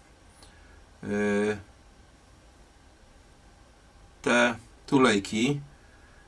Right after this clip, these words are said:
tak by idealnie dopasować właśnie do, mm, do tego termopada.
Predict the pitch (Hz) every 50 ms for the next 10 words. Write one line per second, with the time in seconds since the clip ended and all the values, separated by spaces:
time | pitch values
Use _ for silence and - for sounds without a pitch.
0 | - - - - 127 127 120 - - 127 127 127 127 123 117 - - - 120 117
1 | - 123 117 - 127 143 151 151 139 131 123 123 135 147 147 - - - - _
2 | _ - 104 123 - - 117 - - 135 131 123 113 127 127 123 - - - -
3 | - - _ - - - - - - - - - 95 98 117 117 117 - - -
4 | 120 110 107 101 104 113 113 113 120 127 123 - - - - _ _ - - -
5 | - - - - - - - - - - - - - - - - - - - -
6 | - - - - - - - - - - - - - - - - - - - -
7 | - 107 104 101 202 202 - 98 - 98 98 92 92 - - - - - - -
8 | - - - - - - - - - 101 107 127 135 135 131 123 110 120 113 -
9 | 127 113 104 117 113 107 - 107 101 90 85 82